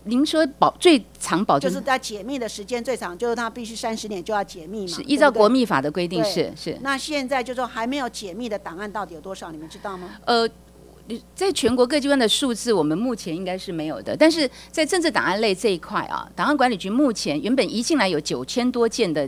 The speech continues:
Speaker 1: 列密等的档案，目前我们要求机关解密，到目前为止剩下两百多件是还没有解密的。
Speaker 2: 那为什么没有解密？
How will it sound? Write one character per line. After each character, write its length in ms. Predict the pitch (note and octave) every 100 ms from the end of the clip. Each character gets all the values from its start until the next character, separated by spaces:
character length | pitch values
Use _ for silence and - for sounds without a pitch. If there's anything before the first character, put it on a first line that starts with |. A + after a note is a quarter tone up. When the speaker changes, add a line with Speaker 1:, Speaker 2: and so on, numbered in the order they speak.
| E3+
Speaker 1:
列 140 | A#3
密 160 | G3+ F#3+
等 100 | C#3
的 80 | C3+
档 140 | -
案， 120 | D3+
目 140 | G#3 C#4+
前 260 | G#3+ E3 - - -
我 60 |
们 120 | F3 A3+
要 180 | C4+
求 160 | C4+ F#3
机 160 | F3 G#3+
关 180 | G#3
解 180 | G#3 B2+
密， 260 | A#2 G3 D3+ -
到 120 | -
目 140 | B3+ D4+
前 120 | G#3+
为 80 | E3
止 60 | D#3+
剩 160 | A#3
下 120 | G#3
两 160 | F3+ D3+
百 140 | F3+
多 160 | C3 D#3+
件 120 | D#3+
是 80 | D#3+
还 180 | D#3+ C#3+
没 100 | D3
有 80 | D3
解 200 | - -
密 200 | B2 G#2
的。 100 | -
Speaker 2:
那 100 | A#3
为 100 | A#3+
什 120 | G#3+
么 100 | F3
没 100 | E3+
有 100 | F#3+
解 160 | F#3+ E3+
密？ 140 | E3